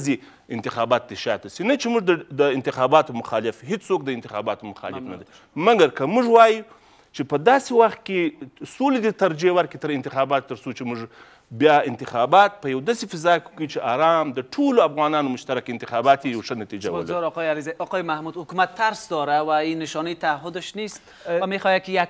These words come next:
Speaker 2: تنه گفتگوهای صلح در دست
Speaker 3: بخ-،
Speaker 2: داشته باشه.
Speaker 3: نه خیر، این برداشت آقای علیزی است. ما می‌خواهیم که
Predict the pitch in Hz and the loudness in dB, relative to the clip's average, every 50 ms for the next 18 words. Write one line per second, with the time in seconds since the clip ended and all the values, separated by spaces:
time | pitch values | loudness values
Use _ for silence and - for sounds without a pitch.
0 | - - 185 175 175 196 214 214 202 190 160 160 - - 165 151 175 175 170 160 | -4 -6 -4 -2 2 4 6 6 6 6 4 0 -8 -8 -6 -2 -2 -2 -2 -2
1 | - 175 160 165 156 151 151 139 - 160 143 147 160 156 151 - - 151 131 151 | -4 -8 -8 -6 -4 -4 -4 -4 -4 -6 -2 0 0 0 0 -4 -8 -8 -4 -2
2 | 160 156 147 - - 151 135 127 123 - 185 202 214 214 180 139 - 110 104 123 | -2 -2 -2 -2 -4 -4 -4 -4 -4 -6 -10 -12 -10 -12 -12 -14 -16 -10 -6 -4
3 | 123 120 113 143 123 - - - 117 110 113 - 127 120 117 113 117 113 110 143 | -4 -2 -2 -2 -2 -2 -4 -6 -8 -8 -6 -6 -6 -6 -6 -8 -8 -8 -6 -4
4 | 151 175 190 180 - - - 135 120 120 127 139 151 151 139 - 151 147 143 135 | -4 -2 -4 -6 -8 -12 -10 -8 -8 -6 -6 -6 -6 -6 -8 -6 -8 -8 -8 -8
5 | - - 143 135 131 107 | -8 -6 -4 -4 -4 -6